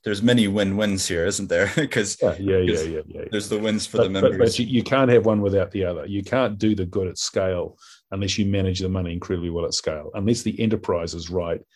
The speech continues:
Speaker 2: the social bit will be subscale, small,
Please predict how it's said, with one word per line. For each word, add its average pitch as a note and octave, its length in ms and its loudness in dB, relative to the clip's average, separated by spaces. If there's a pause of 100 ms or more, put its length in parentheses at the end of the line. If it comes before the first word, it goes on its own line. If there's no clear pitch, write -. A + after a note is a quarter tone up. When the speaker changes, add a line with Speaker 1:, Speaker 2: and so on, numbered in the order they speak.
(160)
Speaker 2:
the G2+ 80 -6
social G2 380 2
bit F#2 300 0
will F#2 320 0
be F2+ 460 -4 (240)
subscale, F2+ 680 0
small, F#2 720 0